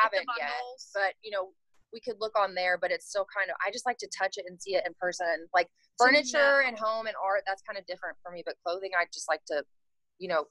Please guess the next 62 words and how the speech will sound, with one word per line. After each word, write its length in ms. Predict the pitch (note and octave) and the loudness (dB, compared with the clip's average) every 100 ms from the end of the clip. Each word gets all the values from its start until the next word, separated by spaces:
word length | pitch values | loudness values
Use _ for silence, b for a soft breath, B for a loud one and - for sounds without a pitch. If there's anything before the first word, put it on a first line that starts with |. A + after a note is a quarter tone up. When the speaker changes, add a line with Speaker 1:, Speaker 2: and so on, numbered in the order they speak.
| _ C4 | _ 4
Speaker 2:
I 40 | |
wanna 140 | D#4 | 6
Speaker 1:
find 120 | D4 D4 | 6 4
Speaker 2:
see 80 | |
Speaker 1:
it. 80 | D#4 | 2
Speaker 2:
it 60 | D4 | 2
for 100 | D4 | 2
myself 680 | C4+ C4 B3 B3 B3+ - - | 0 0 0 0 -2 -8 -14
before 260 | C4+ B3+ A#3+ | -10 0 2
I'm 140 | A#3+ | 2
like, 240 | A#3+ A#3 A#3 | 0 -2 0
"Yeah, 140 | D#4 | 2
I'm 80 | C4+ | 2
gonna 120 | B3 | 0
spend 220 | B3 B3 | -6 -6
money 220 | A#3 A3+ A3 | -4 -2 -4
on 120 | G#3 | -6
that." 580 | - - - _ - - _ _ _ _ _ | -8 -10 -12 _ -18 -18 _ _ _ _ _
Speaker 1:
I've 140 | C#4 E4 | 4 6
been 100 | - | 6
asking 300 | C4+ D4+ C#4 | 6 4 -2
people, 300 | B3+ B3 G#3 G#3 | -16 -16 -16 -14
we've 140 | D4 | -8
been 80 | F4+ A#3 | -4 -2
Speaker 2:
We've 120 | F4+ | -2
Speaker 1:
asking 120 | G4+ | -4
Speaker 2:
been 80 | C4+ | -6
Speaker 1:
people 140 | G#3 | -4
Speaker 2:
begging. 260 | F4 E4+ B3+ | -4 -6 -10
We'll 80 | C#4 | -12
be 60 | D4+ | -4
Speaker 1:
to, 40 | |
Speaker 2:
like, 80 | A#3 | -4
Speaker 1:
like, 80 | A3+ - | -4 -2
go 80 | A3+ | 0
Speaker 2:
"Send 80 | F4+ | 0
me 60 | |
Speaker 1:
through 80 | C#4 | -4
their 100 | A#3 | -4
Speaker 2:
pictures 160 | A3 G3+ G3+ | -2 0 0
of 60 | |
all 60 | C#4+ | -2
your 80 | E4 | -6
Speaker 1:
attics, 120 | C#4 | -8
Speaker 2:
clothes." 340 | C#4 B3 A3+ A#3+ | -10 -12 -12 -8
Yeah. 80 | G3+ G3 F3+ | -2 0 -2
Speaker 1:
but 460 | D3+ _ _ _ F3 | -4 _ _ _ -16
it's 120 | - | -12
been, 200 | A#3+ A#3 G#3 - | -10 -8 -8 -10
we've, 240 | G#3 A3+ A3+ _ | -14 -14 -16 _
like, 220 | B3+ B3 A#3+ _ _ _ _ - | -2 -2 -4 _ _ _ _ -8
contemplated 1040 | G#3+ G#3 G#3 G#3+ - G3 F#3+ F#3 F3+ F3+ _ _ _ _ | -4 -4 -4 -16 -6 -6 -2 -2 -2 -4 _ _ _ _
if 160 | G3 G#3 | -12 -8
we 100 | G#3 | -8
should 140 | G3+ | -2
go 160 | F#3 F#3 | -2 -2
past 400 | F#3 F#3 F3+ - | 0 -2 -2 -4
Goodwill 380 | F3+ E3+ F3 F3 | -8 -2 0 0
and 180 | F3 F3 | -2 -8
see 180 | F#3 F3 | -8 -6
if, 120 | F3+ | -4
like, 200 | D#3+ D#3 | -6 -6